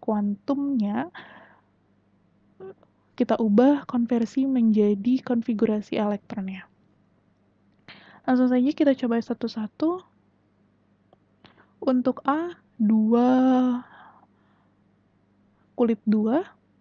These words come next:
bilangan kuantum dua, L-nya nol. Nol itu berarti S.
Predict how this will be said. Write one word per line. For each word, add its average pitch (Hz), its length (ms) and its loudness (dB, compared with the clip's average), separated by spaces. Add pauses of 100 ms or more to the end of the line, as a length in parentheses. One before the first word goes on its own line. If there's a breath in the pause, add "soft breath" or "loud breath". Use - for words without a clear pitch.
(440)
bilangan 226 400 0
kuantum 226 400 -2
dua, 240 480 0
L-nya 233 480 -2
nol. 220 400 -2 (560 loud breath)
Nol 233 240 2
itu 269 160 -2
berarti 226 560 -2
S. - 480 -6